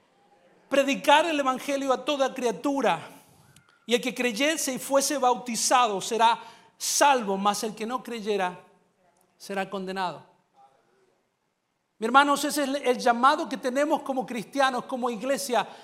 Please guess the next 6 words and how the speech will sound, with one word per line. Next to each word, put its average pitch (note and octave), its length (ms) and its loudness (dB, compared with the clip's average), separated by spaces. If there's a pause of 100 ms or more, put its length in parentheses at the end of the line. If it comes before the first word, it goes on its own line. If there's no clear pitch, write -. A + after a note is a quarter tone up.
(180)
de A#3 160 0
predicar B3+ 800 0
el B3 140 2
evangelio B3 680 -2
a A3+ 160 0 (300)
toda D#4 600 0